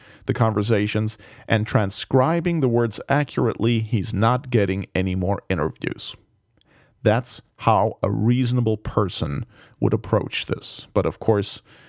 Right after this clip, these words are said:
that's not what's happening, is it? And there's a reason for that.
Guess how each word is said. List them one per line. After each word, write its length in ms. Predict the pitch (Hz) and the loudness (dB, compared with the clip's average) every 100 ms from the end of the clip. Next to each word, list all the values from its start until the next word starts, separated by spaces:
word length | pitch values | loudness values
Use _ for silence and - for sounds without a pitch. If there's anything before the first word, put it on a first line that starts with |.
| - | -8
that's 280 | - 101 - | -2 -2 0
not 220 | 101 67 | -2 0
what's 180 | - 117 | 0 0
happening, 460 | - 110 - - - - | 0 -2 -2 -8 -12 -12
is 240 | - 92 - | -2 -2 -2
it? 220 | - - - _ _ _ _ - - | -8 -16 -20 _ _ _ _ -12 -6
And 140 | 71 | -2
there's 320 | - 90 - - | 0 -2 -4 0
a 120 | 131 | 2
reason 400 | 120 117 - 113 | 2 0 -2 -6
for 140 | - | -6
that. 380 | 113 - - - | -6 -6 -8 -14